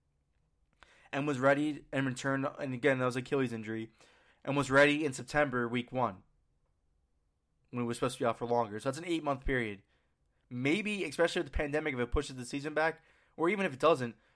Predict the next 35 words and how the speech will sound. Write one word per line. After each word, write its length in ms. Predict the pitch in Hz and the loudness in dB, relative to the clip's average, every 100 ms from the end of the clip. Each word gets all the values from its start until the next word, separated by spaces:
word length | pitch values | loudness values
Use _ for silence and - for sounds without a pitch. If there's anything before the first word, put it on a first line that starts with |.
| _ | _
maybe 180 | 143 220 | -2 0
Brandon 320 | 185 190 190 | 2 4 4
Brooks 240 | 151 196 151 | 4 2 0
is, 160 | 131 - _ | -8 -10 _
is 240 | 170 139 120 | -6 -4 4
ready 240 | 151 165 | 6 6
by 220 | 131 131 | 6 6
the 80 | 131 | 6
time 280 | 143 147 151 | 6 6 4
the 80 | 143 | 0
Eagles 300 | 139 143 131 | 0 0 0
get 140 | 143 | 0
into 120 | 139 | 0
week 180 | 135 143 | 0 2
seventeen 420 | 156 139 131 160 | 2 0 -2 -2
and 80 | 147 | 2
have 100 | 139 | 2
to 60 | 135 | 0
go 100 | 131 | -2
into 140 | 123 | -2
the 40 | |
playoffs. 420 | 147 156 110 - - _ _ _ _ _ _ _ _ _ _ _ _ _ _ _ _ - | 0 0 0 -8 -20 _ _ _ _ _ _ _ _ _ _ _ _ _ _ _ _ -4
I 80 | 127 | 0
wouldn't 220 | 170 151 | 0 2
doubt 220 | 123 120 | 4 4
that 180 | 123 117 | 2 0
guy's 400 | 117 113 104 - _ _ _ _ _ _ _ - | 2 0 -2 -10 _ _ _ _ _ _ _ -10
ability 300 | 127 123 120 | 0 0 0
to 40 | |
get 60 | 113 | 2
back 160 | 113 117 | 2 2
on 80 | |
the 60 | 113 | -4
football 320 | - - 131 | -8 -4 -4
field. 340 | - 127 143 | -4 -4 -4